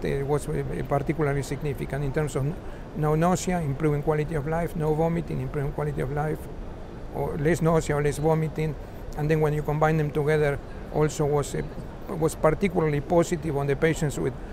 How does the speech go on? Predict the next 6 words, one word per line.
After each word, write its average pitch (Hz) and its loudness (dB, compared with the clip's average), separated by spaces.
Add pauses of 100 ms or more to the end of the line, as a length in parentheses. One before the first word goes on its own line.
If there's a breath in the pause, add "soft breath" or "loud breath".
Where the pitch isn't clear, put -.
(160 loud breath)
moderately 160 4
emetogenic 151 4
chemotherapy, 156 2 (480 loud breath)
but 151 2
was 156 4
also 165 4